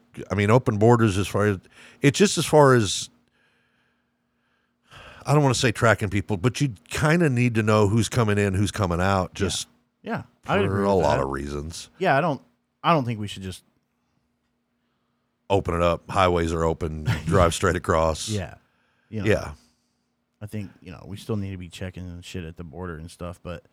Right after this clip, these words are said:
Speaker 1: As far
Speaker 2: I
Speaker 1: as keeping anybody out per se,
Speaker 2: Yeah, I
Speaker 1: I mean, unless
Speaker 2: no.
Speaker 1: you pop up as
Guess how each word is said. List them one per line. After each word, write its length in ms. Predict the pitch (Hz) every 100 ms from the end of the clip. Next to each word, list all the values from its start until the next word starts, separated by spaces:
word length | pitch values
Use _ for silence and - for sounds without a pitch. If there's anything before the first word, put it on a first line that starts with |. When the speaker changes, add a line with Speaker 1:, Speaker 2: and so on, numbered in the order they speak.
| _ _ - - _ -
Speaker 1:
As 80 |
far 120 | - 123
Speaker 2:
I 40 |
Speaker 1:
as 80 | -
keeping 320 | - 120 127
anybody 480 | 104 101 92 87 80
out 240 | 90 110 -
per 120 | 85
se, 520 | - 85 85 82 80 -
Speaker 2:
Yeah, 420 | - 233 220 208 - -
I 100 | - _ -
Speaker 1:
I 40 |
mean, 140 | 95 87
unless 280 | 90 113
Speaker 2:
no. 40 | 107
Speaker 1:
you 60 | 85
pop 320 | 101 92 -
up 200 | 95 -
as 260 | 85 73